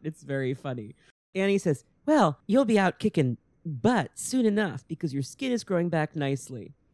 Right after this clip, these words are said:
And Stacy says, "Well, that's interesting, 'cause I haven't even had skin since I was sixteen. I've had scales."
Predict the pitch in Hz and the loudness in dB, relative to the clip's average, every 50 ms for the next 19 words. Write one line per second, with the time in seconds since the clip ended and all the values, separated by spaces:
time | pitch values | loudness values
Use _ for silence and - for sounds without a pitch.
0 | _ _ _ _ _ _ _ _ _ - 147 131 - 170 165 151 151 135 156 143 | _ _ _ _ _ _ _ _ _ -8 -8 -4 -2 -2 -2 -2 -2 -2 0 0
1 | 139 - - _ _ _ _ - 151 185 254 277 - - 170 147 - 143 - - | -2 -2 -6 _ _ _ _ -4 2 2 2 4 4 4 2 2 2 -2 -4 -4
2 | 139 131 139 175 196 - _ - 139 127 123 143 143 170 180 175 180 170 151 151 | -4 -4 -4 -4 -6 -10 _ -6 -6 -4 -2 -2 -2 0 0 0 0 0 0 0
3 | 135 120 - - 269 277 233 - - - 123 117 127 139 - 160 139 - 127 127 | -2 -4 -4 -4 -4 -4 -4 -4 -10 -10 -10 -10 -10 -10 -10 -12 -10 -10 -10 -10
4 | 131 127 - 185 - - - - 262 233 165 - 139 135 127 _ - 135 135 131 | -12 -12 -14 -18 -20 -20 -20 -16 -14 -14 -14 -14 -18 -20 _ _ -18 -16 -14 -14
5 | 131 123 123 - - - - 90 - 50 _ _ _ | -14 -16 -16 -18 -20 -20 -20 -20 -20 _ _ _ _